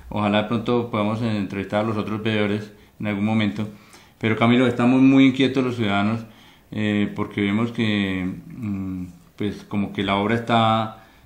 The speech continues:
eh, muy lenta. Eh, hemos pasado por ahí y ustedes han visto ahí cuando, mm, dan, dan el espacio para pasar. Eh, la carretera, pues, fabuloso que la, la han levantado,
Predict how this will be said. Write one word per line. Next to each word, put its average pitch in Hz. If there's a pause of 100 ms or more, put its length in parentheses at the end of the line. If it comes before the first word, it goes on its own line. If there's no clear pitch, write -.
(160)
eh, 107
muy 104
lenta. 131
Eh, 98 (220)
hemos 113
pasado 104
por 113
ahí 107 (220)
y 107
ustedes 127
han 139
visto 143
ahí 135
cuando, 127
mm, 104 (360)
dan, 117
dan 117
el 123
espacio 113
para 107
pasar. 101 (400)
Eh, 104
la 104
carretera, 110
pues, 123
fabuloso 107
que 123
la, 104
la 104
han 110
levantado, 107